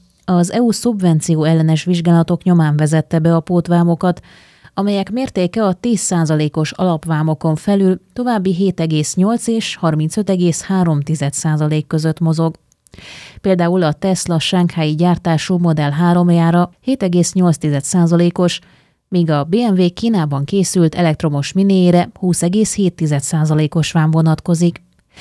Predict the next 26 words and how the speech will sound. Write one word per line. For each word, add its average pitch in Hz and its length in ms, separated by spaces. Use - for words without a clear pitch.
A - 160
B 170 100
Y 220 260
D 196 60
esetében 202 680
a 147 80
pótvám 190 580
tizenhét 160 640
százalék. 160 680
A 175 140
cégek 190 380
szerint 190 380
a 160 80
vámok 175 440
negatívan 180 640
érinték 156 500
üzleti 170 420
tevékenységüket, 175 1120
ezért 208 320
az 185 100
érintettek 196 680
bíróságon 147 760
támadják 143 540
meg 160 140
az 151 120
intézkedéseket. 151 1160